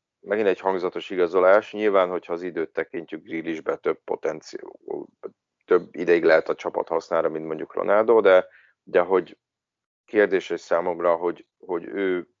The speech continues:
neki kellett volna lenni a prioritásnak. Ugye a City kapcsán itt a, a, a középcsatár pozíció az, amiről, amiről nagyon sok szó esett, hogy igazából nincsen, vagy hát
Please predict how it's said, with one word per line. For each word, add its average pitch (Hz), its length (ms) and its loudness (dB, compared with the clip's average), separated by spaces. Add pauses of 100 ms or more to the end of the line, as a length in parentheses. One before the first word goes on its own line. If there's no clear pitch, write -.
(800)
neki 92 240 -10
kellett 85 400 0
volna 85 340 -4
lenni 82 240 -4
a 78 80 -2
prioritásnak. 82 1040 -4 (760)
Ugye 90 160 -4
a 85 60 2
City - 260 -8
kapcsán 90 420 0
itt 85 180 -8
a, 80 200 0
a, - 300 -6
a - 120 -8
középcsatár 80 880 -2 (1300)
pozíció 82 720 -4
az, 82 260 2
amiről, 78 680 -2
amiről 82 500 -2
nagyon 80 320 -2
sok - 360 -8
szó 78 360 -6
esett, 92 420 0
hogy 82 340 -8 (1400)
igazából 80 580 0
nincsen, 80 600 -2
vagy 78 220 -8
hát - 320 -8